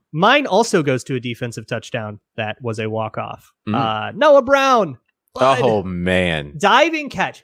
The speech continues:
Speaker 1: Difficult catch.
Speaker 2: Difficult.
Speaker 1: But tips it up right into the arms of a waiting defensive back. You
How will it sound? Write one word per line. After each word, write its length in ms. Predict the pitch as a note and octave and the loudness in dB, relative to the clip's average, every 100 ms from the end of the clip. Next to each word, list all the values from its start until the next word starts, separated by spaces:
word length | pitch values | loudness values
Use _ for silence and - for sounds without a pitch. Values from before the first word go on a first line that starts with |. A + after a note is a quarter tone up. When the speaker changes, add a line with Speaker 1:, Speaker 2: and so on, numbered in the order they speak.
| _ | _
Speaker 1:
Difficult 460 | F4 - E4 D#4 - | -4 -4 -2 -4 -2
catch. 500 | G#3 C3 - - - | -2 -2 -6 -18 -2
Speaker 2:
Difficult. 300 | B2+ C#3 D#3+ | -2 2 4
Speaker 1:
But 300 | E3 E3 - _ _ _ _ _ _ _ _ - | 6 4 0 _ _ _ _ _ _ _ _ -10
tips 340 | G#3+ C4+ - | -6 -6 -4
it 100 | B3+ | 4
up 320 | G3 G3 - _ _ | 4 4 -2 _ _
right 460 | E3+ G3+ A#3+ C4+ G#3+ | -10 -6 -2 -2 -2
into 260 | A3+ G3 | 0 2
the 160 | F3+ F3+ | 4 4
arms 360 | D3+ D3+ C#3 | 2 2 0
of 140 | C3+ C3 | -4 -2
a 100 | C3 | 0
waiting 320 | B2+ B2+ A#2+ | 0 -2 -4
defensive 520 | A#2 A#2+ B2+ A#2+ B2 G#2 | -6 -6 -6 -6 -6 -6
back. 340 | A2 G#2 - _ _ _ _ _ - | -8 -10 -16 _ _ _ _ _ -14
You 160 | D#3 | -14